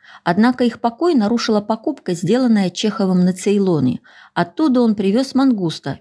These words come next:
перед которым таксы, по выражению самого писателя, спасовали. Мангуст в доме Чехова отчаянно дебоширил. Разворачивал и разрывал все свёртки.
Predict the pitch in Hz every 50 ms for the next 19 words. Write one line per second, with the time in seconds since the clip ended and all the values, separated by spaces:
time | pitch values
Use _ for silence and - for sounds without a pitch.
0 | _ - - 151 160 - - 160 151 - 160 156 151 156 151 - 277 294 294 -
1 | - 247 - 226 208 214 202 196 185 196 190 185 180 175 175 - 180 175 170 170
2 | 170 165 - 175 - - 165 160 - - 151 156 165 - _ _ _ - - -
3 | - 226 - - 175 147 147 143 143 135 - - - _ _ _ _ _ _ -
4 | - - - - - - - - 185 196 208 233 247 403 392 - 233 220 277 277
5 | 269 262 262 - 320 311 - 302 277 262 254 - - 180 175 - - - 233 226
6 | 233 240 240 240 233 208 233 208 262 254 - - 240 180 - - - - _ _
7 | _ _ _ _ _ - - - _ - - - 202 196 196 208 226 294 330 320
8 | - 285 262 254 220 - - 202 190 196 196 196 190 190 214 233 226 - - 214
9 | 208 208 - 170 170 170 160 165 - - - - -